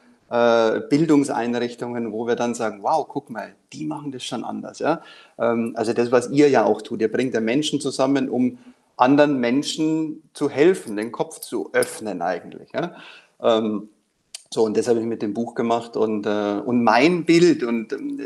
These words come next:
ich kann natürlich jetzt einfach aufgrund der Zeit nicht allzu viel, aber ein Bild, was ich habe, ist, dass wir ein balancierteres Wirtschaftssystem haben. Ähm, und ein balancierteres Wirtschaftssystem heißt, da haben wir Anteile von Gemeinwohlökonomie,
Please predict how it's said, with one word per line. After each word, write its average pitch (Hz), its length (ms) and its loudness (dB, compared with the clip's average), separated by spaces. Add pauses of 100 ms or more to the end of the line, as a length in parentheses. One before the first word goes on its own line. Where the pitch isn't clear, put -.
ich 120 200 -6
kann 131 120 0
natürlich 127 320 0
jetzt - 400 -4
einfach 117 300 2
aufgrund 131 340 2
der 113 120 4
Zeit 131 260 4
nicht 120 240 -4
allzu 160 300 0
viel, 117 180 -4
aber 113 220 0
ein 151 300 -2
Bild, 156 260 2
was 139 160 -2
ich 135 120 -8
habe, 127 200 -2
ist, 127 120 -8
dass 123 160 -6
wir 127 160 -2 (460)
ein 131 220 -2
balancierteres 127 800 -2
Wirtschaftssystem 107 800 -12
haben. 95 220 -20 (420)
Ähm, 113 520 4 (500)
und 123 200 2
ein 117 100 0
balancierteres 123 840 4
Wirtschaftssystem 123 720 0
heißt, 117 400 -2
da 110 140 0
haben 160 180 -2
wir 143 160 4
Anteile 110 560 0
von 107 220 -10
Gemeinwohlökonomie, 95 1120 -10